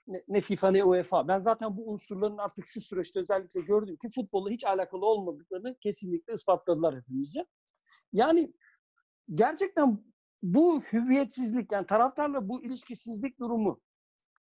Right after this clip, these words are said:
neden, e, ısrarla devam ettiriliyor? Yani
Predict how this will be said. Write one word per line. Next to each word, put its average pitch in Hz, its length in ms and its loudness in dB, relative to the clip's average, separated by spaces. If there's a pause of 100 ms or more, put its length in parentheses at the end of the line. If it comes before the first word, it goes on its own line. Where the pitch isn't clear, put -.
(320)
neden, 247 440 0 (220)
e, 185 280 -4 (640)
ısrarla 185 500 2
devam 180 280 2
ettiriliyor? 170 640 -4 (440)
Yani 220 300 0